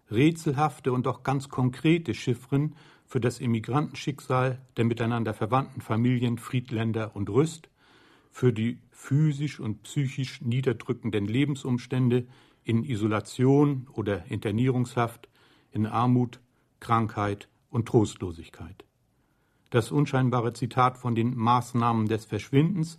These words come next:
steht da in der Familienkorrespondenz als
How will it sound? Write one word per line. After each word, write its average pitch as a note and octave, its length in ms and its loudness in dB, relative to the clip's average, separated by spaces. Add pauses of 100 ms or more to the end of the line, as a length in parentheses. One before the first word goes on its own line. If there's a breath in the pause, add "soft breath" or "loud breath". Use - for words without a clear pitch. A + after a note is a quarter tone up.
(280 loud breath)
steht - 400 0
da C3+ 240 6
in C#3+ 100 -2
der B2+ 120 -2
Familienkorrespondenz A#2+ 1300 0 (520 soft breath)
als - 400 -6